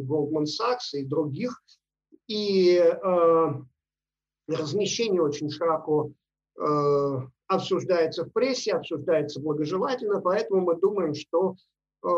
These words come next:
компания разместится по верхней, э, цене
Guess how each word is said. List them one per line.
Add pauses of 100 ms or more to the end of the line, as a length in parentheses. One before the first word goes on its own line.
(140)
компания
разместится
по (200)
верхней, (220)
э,
цене